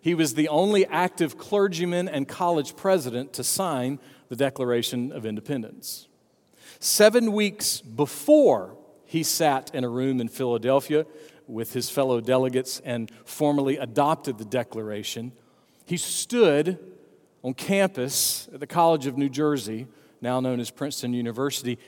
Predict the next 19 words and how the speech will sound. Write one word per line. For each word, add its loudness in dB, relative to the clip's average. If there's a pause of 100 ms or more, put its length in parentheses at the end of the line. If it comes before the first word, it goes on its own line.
and -6
he 0
delivered 2 (180)
a -10
sermon. -2 (1600)
The -4
second 2
part 6
of 0
his -2
sermon 2
strategically -2
dealt 6
with -2
why 2
we 0
celebrate 0
this -4
week. -12